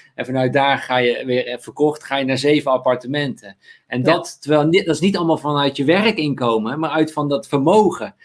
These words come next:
Speaker 2: Ja.
Speaker 1: Waarin je dus laat zien dat je geld voor je laat werken en door her te investeren.
Speaker 2: Ja.
Speaker 1: En nu, nu begrijp ik natuurlijk dat de kijkers ook zitten te kijken van, "Ja, maar hoe kom ik aan dat eerste vastgoedpand? Hoe kom ik aan die honderdduizend euro op, hè?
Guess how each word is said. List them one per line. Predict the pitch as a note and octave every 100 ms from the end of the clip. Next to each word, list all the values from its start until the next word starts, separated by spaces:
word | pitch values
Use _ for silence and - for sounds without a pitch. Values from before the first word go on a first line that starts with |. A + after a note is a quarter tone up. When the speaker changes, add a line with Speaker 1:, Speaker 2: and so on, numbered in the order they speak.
| -
Speaker 2:
Ja. | - A3+
Speaker 1:
Waarin | D3+
je | C#3
dus | C#3+ C#3
laat | C#3 C#3 -
zien | A3
dat | F3 D3
je | C3
geld | - D3+ D3
voor | - G3 G3+
je | D#3
laat | A#2 G#2+
werken | G#2 G#2+ G#2 A#2+
en | B2
door | B2+ A#2+
her | D3 F3+
te | F3
investeren. | B2 A2+ - - G#2+ - - _ _
Speaker 2:
Ja. | F#3+ G#3 - -
Speaker 1:
En | - C3
nu, | F3+ F#3
nu | D#3+ D#3+
begrijp | D#3+ E3+ G3
ik | F#3+
natuurlijk | D#3+ D#3 D3+
dat | B2+
de | C#3+
kijkers | C3+ D3+ D3 - D3+
ook | D3
zitten | C#3 C3
te | -
kijken | - A#2+ B2
van, | -
"Ja, | C#3 E3
maar | A#3+ B2+
hoe | D3 F3
kom | F3+ E3
ik | D3+
aan | D3 C3+
dat | C3
eerste | C#3 C#3 C3+
vastgoedpand? | C3 F3+ - F3+ - C#3 A2+
Hoe | A2+ D#3
kom | F3 E3
ik | D#3
aan | D3+
die | C#3+ C#3+
honderdduizend | D3+ D3 C#3 C#3 C3 B2
euro | F#3 F#3 B2+
op, | G#2+ -
hè? | A#2